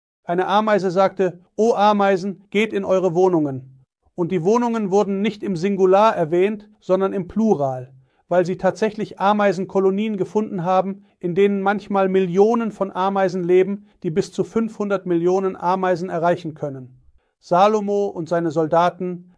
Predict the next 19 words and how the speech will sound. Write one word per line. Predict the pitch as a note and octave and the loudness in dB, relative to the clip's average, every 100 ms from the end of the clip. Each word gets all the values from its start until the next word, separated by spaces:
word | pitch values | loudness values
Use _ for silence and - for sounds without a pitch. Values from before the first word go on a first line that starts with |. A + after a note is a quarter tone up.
| - | -2
werden | E3 E3 F3 | 0 0 -4
euch | D#3+ - | -6 -6
nicht | F#3 - | -8 -8
ertragen.“ | D#3 - D3+ C#3+ C3+ - _ _ _ _ | -10 -2 -2 -2 -8 -18 _ _ _ _
Hier | - A3+ A3 | -4 -2 -2
kann | G3 G#3 | -2 -2
die | F#3 - | -2 -2
Ameise | F3+ F#3+ F#3+ F#3 F3 F#3+ F#3 _ _ _ | 0 0 0 0 0 -2 -4 _ _ _
Salomo | - F3+ G3 F#3 F3+ F#3 G3 - | 0 2 2 0 0 -2 -4 -10
erkennen | C#3+ C#3+ F3 F#3+ F#3+ F#3 | -10 -2 -2 0 -4 -6
und | F3+ D#3+ | -10 -6
erwähnt | D3+ D#3+ F#3 F#3 | -2 0 0 -2
seinen | - E3 D#3 | -4 -2 -2
Namen | D#3 E3 F3+ F#3+ F#3 - _ - | 0 0 0 -2 -8 -16 _ -12
und | E3+ D#3+ | -6 -4
dass | E3+ | -2
er | E3+ | -2
Soldaten | D#3 E3+ D#3+ D3+ D3 A#2+ | 0 0 2 0 -2 -12
hat. | C3 - | -14 -18